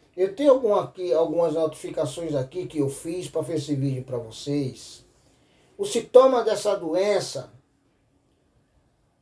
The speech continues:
de, dessa toxina que vem nesse, nos peixes, nos crustáceos, é dores musculares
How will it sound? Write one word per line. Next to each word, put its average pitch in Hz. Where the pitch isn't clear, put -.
de, 175
dessa 185
toxina 226
que 185
vem 185
nesse, 190
nos 180
peixes, 196
nos 165
crustáceos, 151
é 190
dores 202
musculares 175